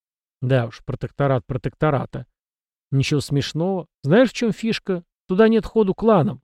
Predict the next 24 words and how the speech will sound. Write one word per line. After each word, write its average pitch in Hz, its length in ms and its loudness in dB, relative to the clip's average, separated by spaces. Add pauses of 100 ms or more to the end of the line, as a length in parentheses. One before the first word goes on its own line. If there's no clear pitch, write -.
(140)
Вообще 143 720 0
никаким. 151 580 0 (560)
Ого. 131 360 0 (560)
Вот 151 260 6
тебе 240 260 0
ого. 160 500 2 (380)
На 156 60 0
словах 196 460 4
это, 147 340 0 (260)
о, 151 220 2
духи 139 300 -2
предков, 127 460 -2
дайте 170 280 0
памяти. 123 560 -2
А, 170 220 2
вот. 143 220 0 (400)
Форпост 156 480 0
человечества, 147 680 0
передний 139 440 0
край 143 240 2
борьбы 131 380 2
за 160 140 4
будущее 147 480 0
вида. 123 360 -4